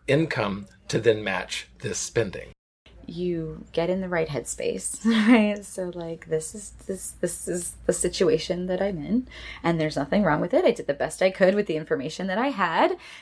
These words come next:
Speaker 2: Now I understand how all these things work. I understand what my numbers are. Um, and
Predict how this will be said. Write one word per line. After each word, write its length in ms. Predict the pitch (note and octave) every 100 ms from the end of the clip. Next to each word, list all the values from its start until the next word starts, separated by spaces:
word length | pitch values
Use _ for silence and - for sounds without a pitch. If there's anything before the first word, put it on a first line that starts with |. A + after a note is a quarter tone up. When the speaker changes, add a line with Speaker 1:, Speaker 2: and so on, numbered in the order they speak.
| -
Speaker 2:
Now 260 | E3 E3
I 60 | G#3
understand 420 | G#3+ A3 G3+ F#3+
how 280 | G3 F3 F3
all 200 | F#3 F3+
these 160 | F#3+ -
things 260 | G3+ F#3
work. 260 | D#3+ F3+ B3+
I 60 |
understand 420 | F#3 F3 E3+ F3 F3+
what 80 |
my 140 | G#3+ A3+
numbers 400 | F#3 E3+ E3+ E3
are. 340 | E3 F#3+ D4 - - - -
Um, 540 | F#3+ F#3+ F3+ F3 F3 F#3 -
and 300 | F3+ F3+